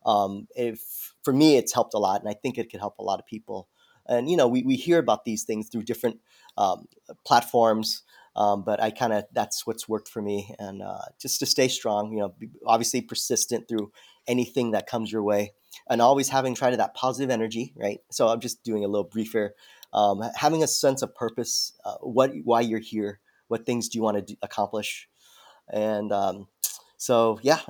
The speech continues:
and then the last one, let's see, <laughs> what did I, <laughs> I'm having a brain freeze. So the four, positivity, persistence, purpose, and passion. And so if you go through life with a lot of passion and zest and just energy,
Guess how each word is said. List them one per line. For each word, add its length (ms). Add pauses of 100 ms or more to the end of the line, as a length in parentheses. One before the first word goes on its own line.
and 200
then 160
the 140
last 400
one, 560 (260)
let's 180
see, 120
<laughs> 20
what 140
did 260
I, 440 (200)
<laughs> 40
I'm 80
having 220
a 40
brain 260
freeze. 400 (280)
So 200
the 100
four, 300 (120)
positivity, 840 (160)
persistence, 800
purpose, 580 (400)
and 240
passion. 360 (640)
And 260
so 320
if 120
you 80
go 160
through 220
life 280
with 160
a 40
lot 180
of 140
passion 520
and 140
zest 540
and 140
just 340
energy, 580